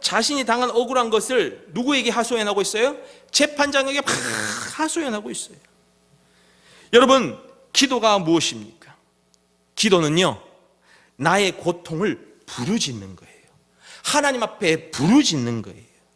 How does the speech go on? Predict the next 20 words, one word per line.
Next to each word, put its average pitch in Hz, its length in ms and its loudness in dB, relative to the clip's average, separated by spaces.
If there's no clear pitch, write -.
여러분, 208 220 6
이것을 262 360 2
잘한 214 360 -2
성경의 254 560 0
인물이 240 260 -2
있습니다. 92 480 -6
누군 143 280 0
줄 156 140 0
아세요? 117 360 0
다윗입니다. - 640 2
다윗. - 260 -16
다윗이요, 254 800 4
이것을 156 340 0
잘했어요. - 480 -14
다윗이 208 640 4
쓴 190 560 2
칠십삼 226 560 -2
편의 202 420 0
그 170 100 -2
시편, 151 480 -8